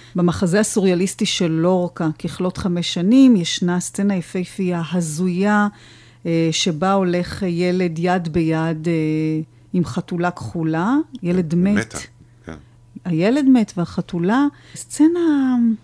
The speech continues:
Speaker 1: אפופה, משהו מאוד מעורפל, בעיקר במשמעות מטאפורית, רגשית,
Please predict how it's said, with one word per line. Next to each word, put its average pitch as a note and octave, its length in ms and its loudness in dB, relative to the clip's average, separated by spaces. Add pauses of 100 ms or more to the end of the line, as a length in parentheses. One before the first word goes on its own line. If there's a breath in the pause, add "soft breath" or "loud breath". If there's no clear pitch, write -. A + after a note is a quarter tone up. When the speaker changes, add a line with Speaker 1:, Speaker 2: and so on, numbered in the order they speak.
(280)
Speaker 1:
אפופה, - 880 0
משהו A3 680 2
מאוד B3+ 760 0
מעורפל, A3 920 4 (200 soft breath)
בעיקר G3+ 400 -2 (160)
במשמעות A#3 520 2
מטאפורית, G3+ 840 2
רגשית, E3+ 840 -2